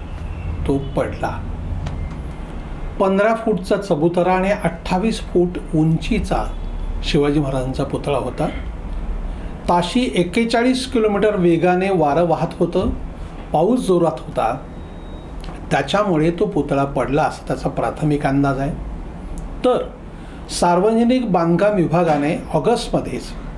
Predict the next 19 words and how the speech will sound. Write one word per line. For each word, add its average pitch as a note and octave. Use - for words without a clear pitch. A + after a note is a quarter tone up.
नौदल F3
विभागाला G3
कळवण्यात F3
आलं C#3+
होतं C#3
की F#3
त्याचे E3+
पुतळ्याचे F#3+
जे G#3+
नटबोल्ट G3+
आहेत C#3
ते F#3
गंजलेले E3
आहेत C#3+
आणि F#3
पुतळ्याची E3
तुम्ही F#3
देखभाल D3+
करा, B2+